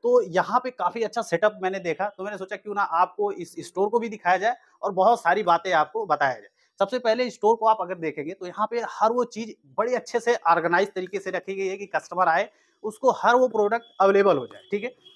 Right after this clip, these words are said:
घर के लिए stationery आपको मिल जाएगा, यहाँ पे हर product stationery का आपको मिल जाएगा, वो भी branded product जो कि हर घर की need होती है। आपको, अ, एफ़एमसीजी का प्रोडक्ट की बात करें तो आपको हर product मिल जाएगा जो कि branded product है, जैसे कि Fair Lovely हुआ, Ponds हुआ,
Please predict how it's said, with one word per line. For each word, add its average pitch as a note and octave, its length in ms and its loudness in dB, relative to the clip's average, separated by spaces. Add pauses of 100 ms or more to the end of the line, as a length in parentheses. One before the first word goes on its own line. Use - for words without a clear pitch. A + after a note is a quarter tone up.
(200)
घर G3 160 2
के G#3+ 120 -2
लिए G#3 200 2
stationery E3+ 500 -6
आपको F#3 260 0
मिल F3+ 180 -6
जाएगा, F#3 380 -4
यहाँ D#3+ 260 -2
पे A3+ 80 2
हर A#3 200 4
product D#3 400 0
stationery D#3 480 -12
का F3 120 -4
आपको E3+ 220 -6
मिल F#3+ 140 -10
जाएगा, A#3+ 200 -2
वो C4 60 4
भी C4 120 -4
branded G3 420 2
product G#3 300 -2 (340)
जो F3+ 80 -6
कि G#3 140 -6
हर G3 220 0
घर E3 160 -2
की E3 300 -14
need F3+ 200 0
होती B2 220 -10
है। G#2 80 -20 (640)
आपको, A#3 400 2
अ, F3+ 400 2
एफ़एमसीजी G3 540 -8
का A3+ 100 0
प्रोडक्ट G#3 460 -4
की G#3 60 -16
बात G3+ 260 2
करें G#3 200 -8
तो F#3+ 80 -6
आपको E3 300 0
हर F3 200 0
product G3+ 420 -6
मिल G3 200 -12
जाएगा G3+ 420 -6
जो F3+ 140 -6
कि A3 260 -12
branded E3+ 480 2
product C#3 340 -4
है, C#3+ 60 -14
जैसे D#3+ 260 -8
कि E3+ 140 -10
Fair E3+ 240 -2
Lovely E3+ 300 -4
हुआ, D#3+ 260 2
Ponds E3+ 440 -2
हुआ, E3+ 340 -2